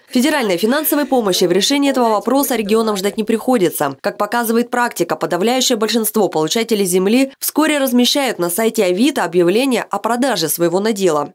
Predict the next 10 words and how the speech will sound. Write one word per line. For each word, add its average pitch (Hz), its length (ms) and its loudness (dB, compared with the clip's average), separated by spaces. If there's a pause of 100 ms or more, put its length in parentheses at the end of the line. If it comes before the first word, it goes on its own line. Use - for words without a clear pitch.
Это 220 220 -2
говорит 247 300 0
о 220 60 -2
том, 208 200 0
что - 180 0
люди 240 240 2
хотят 208 400 -2 (100)
монетизировать 180 760 0
свою 156 240 0
льготу. 143 420 0